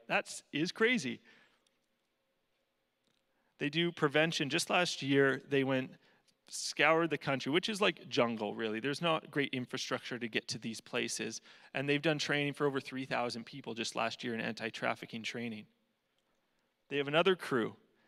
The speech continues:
that serves in outreach. So they'll go to brothels in the daytime. They'll paint the girls' nails. They'll do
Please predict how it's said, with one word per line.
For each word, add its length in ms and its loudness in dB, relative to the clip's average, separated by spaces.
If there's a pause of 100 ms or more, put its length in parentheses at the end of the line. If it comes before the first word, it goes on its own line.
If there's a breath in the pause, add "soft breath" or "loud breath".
(100)
that 140 2
serves 480 4
in 180 -6
outreach. 500 2
So 120 -2
they'll 160 2
go 260 4
to 240 0
brothels 540 2
in 80 0
the 80 2
daytime. 480 -2
They'll 80 0
paint 240 -8
the 40 -6
girls' 300 0
nails. 360 -2
They'll 120 -4
do 320 -4